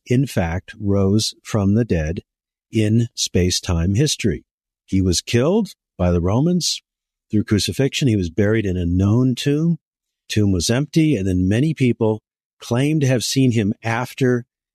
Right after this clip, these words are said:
he died. The best, the simplest, the most cogent explanation for those four facts, let alone the other facts that I added, is that Jesus, in fact,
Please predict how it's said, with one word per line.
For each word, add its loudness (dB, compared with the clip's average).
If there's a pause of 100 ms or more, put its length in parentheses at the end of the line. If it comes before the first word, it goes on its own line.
(140)
he 0
died. -2
The -2 (100)
best, -2
the 0
simplest, 0
the 0
most 0
cogent 0
explanation 0 (480)
for 0
those 0
four -2
facts, -4
let 0
alone 0
the 2
other -4 (460)
facts -2
that 2
I 0
added, -6 (480)
is 0
that 0
Jesus, 0
in 2
fact, -4